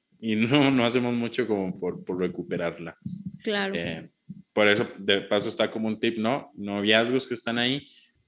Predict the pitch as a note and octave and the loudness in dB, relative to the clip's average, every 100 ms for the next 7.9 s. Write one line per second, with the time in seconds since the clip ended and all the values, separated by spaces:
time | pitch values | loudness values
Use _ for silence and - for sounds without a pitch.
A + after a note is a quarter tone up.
0 | _ _ _ _ _ - G#2+ B2 C3+ - | _ _ _ _ _ -4 4 6 6 2
1 | G2 F#2+ F#2 _ _ F#2+ G#2+ A2+ - C3 | 0 -2 -12 _ _ -4 -2 -2 0 0
2 | C3 A2 A2 A2 - A2+ A#2+ A#2 G#2 G2+ | 0 -4 -4 -2 0 2 2 0 -2 -2
3 | - - _ _ G2+ - G#2+ G2+ G#2+ B2 | -4 -8 _ _ -8 -2 2 6 6 6
4 | G#2+ - G2+ G2 A#2 A#2+ D#3+ E3 - _ | 4 0 0 2 0 -2 -4 -6 -8 _
5 | _ _ - G2+ G2+ G2 G2+ A#2 C3 C#3 | _ _ -6 -2 0 2 4 4 2 -2
6 | - G#2+ A2+ B2+ - - - G2 - G#2 | -8 -4 -2 -2 -6 -18 -10 -6 -4 -4
7 | G2+ - G#2 B2+ - A2 F#2+ F2+ - | -6 0 2 2 2 0 0 -2 -6